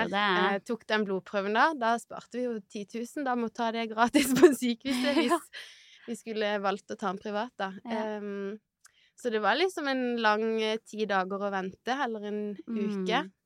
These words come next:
Speaker 2: Så fikk vi brev i posten, og det er et godt tegn. For de ringer deg hvis det er noe,
Speaker 1: Ja.
Speaker 2: hvis det er noe skikkelig
Speaker 1: Ja.
Speaker 2: galt. Så, eh,
Speaker 1: Alt står bra til
Speaker 2: alt står bra
Speaker 1: med den
Speaker 2: til,
Speaker 1: lille.
Speaker 2: så nå har jeg liksom landet litt i at det
Speaker 1: Ja.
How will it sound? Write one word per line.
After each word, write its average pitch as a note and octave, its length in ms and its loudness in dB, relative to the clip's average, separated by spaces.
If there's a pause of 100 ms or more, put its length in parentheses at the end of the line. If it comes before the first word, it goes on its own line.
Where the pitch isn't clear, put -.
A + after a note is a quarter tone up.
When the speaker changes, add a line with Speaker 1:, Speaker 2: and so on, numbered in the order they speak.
(440)
Speaker 2:
Så - 140 -20
fikk A3 180 -8
vi A#3+ 80 -6
brev G3 300 -4
i G3 60 -8
posten, - 420 -12
og F#3 100 -4
det F#3+ 120 -6
er F#3 60 -6
et F3+ 40 -8
godt F3+ 220 -16
tegn. - 260 -10 (320)
For G3 60 -8
de G3 160 -2
ringer F3 280 -6
deg F#3 160 -6
hvis F3 200 -12
det F#3+ 100 -6
er F3 60 -4
noe, F3 220 -10 (220)
Speaker 1:
Ja. G3+ 340 -4 (160)
Speaker 2:
hvis - 140 -14
det - 140 -8
er - 0 -
noe F3 120 -8
skikkelig - 360 -16
Speaker 1:
Ja. G3+ 240 -2
Speaker 2:
galt. F3 100 -14 (1000)
Så, - 220 -10
eh, G#3 580 -2 (260)
Speaker 1:
Alt C#4 140 0
står G#3 220 -6
bra G3 200 2
til - 240 -6
Speaker 2:
alt B3+ 180 4
står A#3 260 -6
bra A3+ 200 2
Speaker 1:
med G#3+ 200 -2
den F#3 100 0
Speaker 2:
til, G#3+ 100 0
Speaker 1:
lille. G#3 220 -4
Speaker 2:
så A3+ 120 -2
nå A#3+ 200 2
har A3+ 120 0
jeg G3+ 200 -2
liksom G3+ 160 -4
landet F3+ 300 -6
litt - 420 -16
i G#2 60 -4
at - 260 -6
det - 220 -8 (360)
Speaker 1:
Ja. G3+ 200 -2